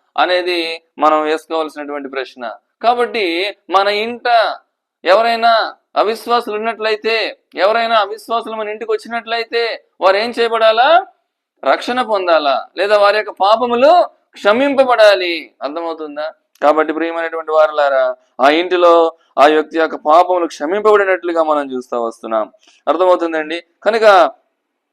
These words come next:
మనందరికీ బాగా తెలుసు, మత్తయి సువార్త తొమ్మిదో అధ్యాయము ఆరో వచనంలో పాపములు క్షమించుటకు మనుష్య కుమారునికి ఏముంది?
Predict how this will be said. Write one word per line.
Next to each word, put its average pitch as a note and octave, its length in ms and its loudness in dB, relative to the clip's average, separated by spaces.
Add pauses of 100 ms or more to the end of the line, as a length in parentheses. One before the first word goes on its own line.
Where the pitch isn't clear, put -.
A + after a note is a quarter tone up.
(220)
మనందరికీ G3 440 2
బాగా G#3 280 2
తెలుసు, G3+ 320 -10
మత్తయి F#3 280 -4
సువార్త G3+ 640 4 (300)
తొమ్మిదో G#3+ 240 2
అధ్యాయము G3+ 540 4
ఆరో G#3 260 6
వచనంలో D3 760 -4 (220)
పాపములు G#3 440 0
క్షమించుటకు G#3+ 680 -4
మనుష్య G3 300 -2
కుమారునికి G#3+ 520 4
ఏముంది? A3 560 -2